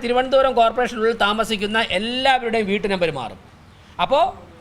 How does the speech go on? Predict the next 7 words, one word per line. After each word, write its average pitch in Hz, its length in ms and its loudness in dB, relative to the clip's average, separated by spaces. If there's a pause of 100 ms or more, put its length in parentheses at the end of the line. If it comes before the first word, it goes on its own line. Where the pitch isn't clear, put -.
(460)
വീടുകളുടെയും 294 680 0
സ്ഥാപനങ്ങളുടെയും 262 680 0
ഉൾപ്പെടെ 240 320 -2
ഒരു 226 80 2 (220)
ആറ് 320 240 2 (120)
ലക്ഷം 294 420 -2 (140)
വീ-, 233 240 -4